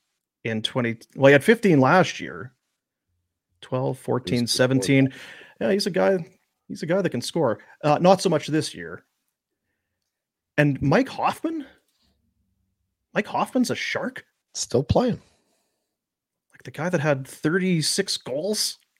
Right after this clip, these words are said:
Speaker 1: One of the best shooters in the league at the time? Ten games, no goals, one assist. Holy give a shit meter on zero there. Michael Granlund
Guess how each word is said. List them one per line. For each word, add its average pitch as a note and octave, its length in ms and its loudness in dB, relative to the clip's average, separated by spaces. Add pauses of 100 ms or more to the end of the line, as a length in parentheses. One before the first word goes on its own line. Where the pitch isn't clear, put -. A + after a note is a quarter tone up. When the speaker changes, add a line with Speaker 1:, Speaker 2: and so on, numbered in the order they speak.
(540)
Speaker 1:
One D#3 100 4
of D3 60 0
the C#3+ 60 4
best E3+ 200 6
shooters F#3 460 2
in F3+ 100 6
the D3+ 80 2
league D#3+ 300 0
at F#3 120 4
the F3+ 80 -4
time? F#3 420 -2 (460)
Ten F3+ 220 2
games, D3+ 400 0 (160)
no B2+ 180 -4
goals, A#2 500 -8 (180)
one A2 220 -8
assist. - 520 -8 (640)
Holy C#3 420 2
give A2+ 240 -8
a A#2+ 40 -6
shit - 300 -8
meter A2+ 380 -8
on A2+ 180 -8
zero G#2 400 -8
there. F#2 400 -12 (1700)
Michael D3+ 280 -6
Granlund C3+ 600 -4